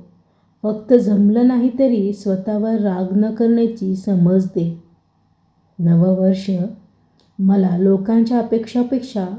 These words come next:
स्वतःचा आवाज ऐकायला शिकव आणि एकटी वाटली तर एकटेपणाला शत्रू न बनवता मित्र बनव. मला सतत आनंदी राहायला लावू नकोस,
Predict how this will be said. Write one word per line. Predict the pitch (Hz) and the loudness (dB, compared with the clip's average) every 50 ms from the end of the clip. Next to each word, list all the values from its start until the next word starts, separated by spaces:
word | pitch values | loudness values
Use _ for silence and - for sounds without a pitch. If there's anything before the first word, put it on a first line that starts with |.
| 247 - _ | -14 -16 _
स्वतःचा | - - 196 190 185 190 196 196 190 190 - 214 | -10 -4 -2 -2 -2 0 0 -2 -2 -2 -4 -4
आवाज | 202 185 180 165 180 190 196 - | -2 -2 -2 0 0 0 0 0
ऐकायला | 226 208 202 208 214 208 208 208 208 208 | 0 0 0 0 0 0 0 0 0 0
शिकव | - - 214 - - 196 180 165 165 165 - _ _ _ _ _ _ _ _ _ _ _ _ _ _ _ _ _ _ - | -2 -4 -4 -4 -2 -4 -4 -4 -4 -6 -10 _ _ _ _ _ _ _ _ _ _ _ _ _ _ _ _ _ _ -6
आणि | 196 180 175 180 180 175 175 | -2 2 2 2 4 2 0
एकटी | 165 - - - 214 214 | 0 -2 -4 -2 -2 0
वाटली | 208 214 214 208 208 - 208 214 214 - 226 | 0 0 -2 -2 -2 -2 -2 -2 -2 0 0
तर | 196 185 185 190 233 - - | 2 2 0 0 -4 -6 -8
एकटेपणाला | - - - - - 196 196 196 208 196 196 196 190 190 185 175 | -10 -10 -8 -4 -2 -2 -2 0 0 0 0 0 0 0 -2 -2
शत्रू | - - 185 175 - - - 208 226 233 | -4 -4 -6 -6 -4 -2 0 2 4 4
न | 233 240 233 | 4 4 2
बनवता | 226 233 233 233 240 247 240 233 214 185 175 180 | 2 2 2 2 2 0 -2 -2 -4 -4 -4 -2
मित्र | 180 175 175 175 - - - 185 196 | -2 -2 -2 -4 -4 -6 -6 -4 -4
बनव. | 175 175 180 170 165 170 160 151 - - _ _ _ _ _ _ _ _ _ _ _ _ _ _ _ _ _ _ - | -2 -2 0 0 2 0 0 -2 -4 -12 _ _ _ _ _ _ _ _ _ _ _ _ _ _ _ _ _ _ -6
मला | 185 185 180 175 175 175 185 | -4 -2 -2 0 -2 -2 -2
सतत | 180 - - 196 185 - - 208 208 - 208 | -4 -4 -4 -4 -2 -2 -2 -4 -2 -2 -2
आनंदी | 180 180 185 196 208 214 208 233 | -2 0 2 2 2 2 0 0
राहायला | 226 220 214 214 214 196 180 180 | -2 -2 -2 -2 -2 -2 -2 -4
लावू | 185 185 180 180 190 208 | -4 -4 -4 -2 0 2
नकोस, | 233 233 233 220 226 - 208 190 175 - - | 4 2 2 0 -4 -4 -4 -4 -4 -6 -10